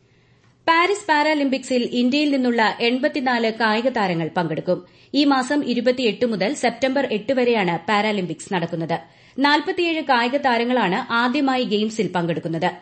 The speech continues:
ഇന്ത്യൻ സംഘത്തിന്റെ യാത്രയയപ്പ് ചടങ്ങിനെ കേന്ദ്ര കായിക മന്ത്രി മൻസുഖ് മാണ്ഡവ്യ അഭിസംബോധന ചെയ്തു. ടാർഗറ്റ് ഒളിമ്പിക് പോഡിയം പദ്ധതിയുടെ പ്രയോജനം നേടിയ അൻപത് പേർ ടീമിലുണ്ടെന്ന് കേന്ദ്രമന്ത്രി പറഞ്ഞു. കേരളത്തിൽ ശക്തമായ മഴ തുടരുമെന്ന് കേന്ദ്ര കാലാവസ്ഥാ വകുപ്പ്.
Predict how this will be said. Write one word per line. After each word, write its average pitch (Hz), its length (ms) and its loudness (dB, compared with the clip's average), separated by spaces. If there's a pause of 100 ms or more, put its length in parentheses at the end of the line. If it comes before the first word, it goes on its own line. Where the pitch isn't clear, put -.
(260)
ഇന്ത്യൻ 254 300 2
സംഘത്തിന്റെ 247 520 0
യാത്രയയപ്പ് 240 580 2
ചടങ്ങിനെ 208 420 0
കേന്ദ്ര 240 320 2
കായിക 240 360 2
മന്ത്രി 233 320 2
മൻസുഖ് 247 420 0
മാണ്ഡവ്യ 208 540 2
അഭിസംബോധന 208 640 -2
ചെയ്തു. 160 300 -2 (500)
ടാർഗറ്റ് 320 460 0
ഒളിമ്പിക് 254 380 0
പോഡിയം 254 360 2
പദ്ധതിയുടെ 233 460 0
പ്രയോജനം 220 520 0
നേടിയ 208 300 2 (400)
അൻപത് 285 400 0
പേർ 262 220 2
ടീമിലുണ്ടെന്ന് 214 760 0
കേന്ദ്രമന്ത്രി 226 600 -2
പറഞ്ഞു. 165 360 -2 (1120)
കേരളത്തിൽ 381 460 2
ശക്തമായ 311 580 2
മഴ 247 260 4
തുടരുമെന്ന് 220 600 2
കേന്ദ്ര 220 300 0
കാലാവസ്ഥാ 214 640 0
വകുപ്പ്. 160 360 -4